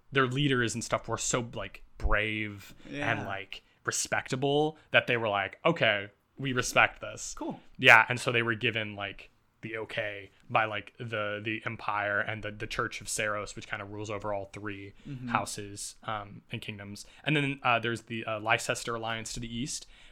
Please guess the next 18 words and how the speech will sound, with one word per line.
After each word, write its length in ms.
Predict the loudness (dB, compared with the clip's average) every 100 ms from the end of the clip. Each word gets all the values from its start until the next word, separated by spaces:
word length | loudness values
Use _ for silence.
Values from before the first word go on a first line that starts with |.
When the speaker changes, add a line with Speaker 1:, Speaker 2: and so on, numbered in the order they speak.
| -4
Speaker 1:
which 180 | -4
is 160 | -4 -6
the, 260 | -8 -6 -6
uh, 140 | -6
the 120 | -6
really 280 | -4 -2 -2
laid 280 | -4 -6 -4
back 280 | -2 -2 -2
one. 380 | -4 -4 -6 -10
Speaker 2:
Yeah. 120 | -20 -20 -20 _
Speaker 1:
Um, 360 | -6 -6 -6 -14 -20 -20 -20 -20 -18 -16 -14 -12
they're, 420 | 0 6 6 6 4
they're 400 | 4 4 4 2
Speaker 2:
You 60 | 0
didn't 140 | -2
pick 200 | -4 -6
them, 240 | -6 -6 -4
dude? 580 | -2 2 2 2 4